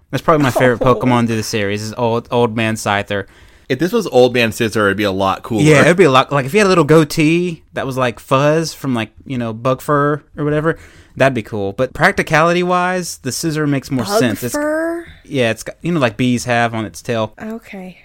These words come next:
Speaker 1: Like, if I'm battling, though, I'm probably gonna go with Scizor because it's got, like, that exoskeleton hard thing going on.
Speaker 3: But it ha-, it now has a quadruple weakness to fire.
Speaker 2: Ah, good point. Keep it away from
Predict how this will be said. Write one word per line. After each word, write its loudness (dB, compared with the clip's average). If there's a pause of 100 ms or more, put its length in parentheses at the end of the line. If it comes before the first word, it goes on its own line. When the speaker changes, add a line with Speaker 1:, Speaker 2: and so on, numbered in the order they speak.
(100)
Speaker 1:
Like, -6
if -6
I'm 4
battling, 4
though, 2
I'm 0
probably 2
gonna 2
go 4
with 2
Scizor 0
because -4
it's -6
got, -2
like, -6
that -4
exoskeleton -2
hard 0
thing 0
going 0
on. -4 (220)
Speaker 3:
But 0
it -4
ha-, 2
it -2
now 2
has -2
a -6
quadruple 2
weakness -2
to -14
fire. 0 (260)
Speaker 2:
Ah, -6
good -12
point. -14 (100)
Keep -14
it -8
away -4
from -10